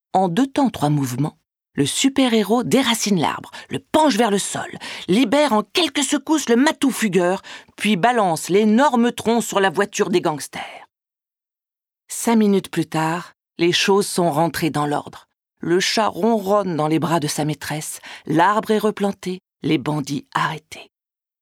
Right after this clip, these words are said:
Les policiers remercient chaleureusement le super-héros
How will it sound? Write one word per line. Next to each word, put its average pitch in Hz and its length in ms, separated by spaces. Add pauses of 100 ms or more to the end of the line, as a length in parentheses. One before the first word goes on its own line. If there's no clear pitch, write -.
(420)
Les 160 120
policiers 247 560
remercient 226 520
chaleureusement 240 760
le 202 100
super-héros 196 640